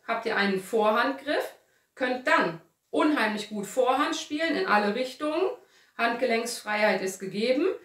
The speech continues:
Mit der Rückhand wird es aber schwierig, die Bälle gut und kontrolliert und mit Druck zu spielen.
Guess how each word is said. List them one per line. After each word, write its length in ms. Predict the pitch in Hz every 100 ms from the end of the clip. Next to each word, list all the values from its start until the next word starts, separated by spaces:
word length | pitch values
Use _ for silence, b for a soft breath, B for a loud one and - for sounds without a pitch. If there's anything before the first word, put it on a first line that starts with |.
| B B
Mit 160 | 247 254
der 160 | 247
Rückhand 440 | 262 294 330 320 262
wird 160 | 269
es 120 | 269 254
aber 200 | 208 208
schwierig, 520 | - 240 285 302 294
die 100 | 220
Bälle 340 | 220 220 214
gut 380 | 208 269 311 -
und 220 | - 220
kontrolliert 840 | 233 226 - 214 208 277 320 320 -
und 140 | 214
mit 200 | 233 220
Druck 260 | 190 214 -
zu 120 | -
spielen. 480 | 147 - 139 - -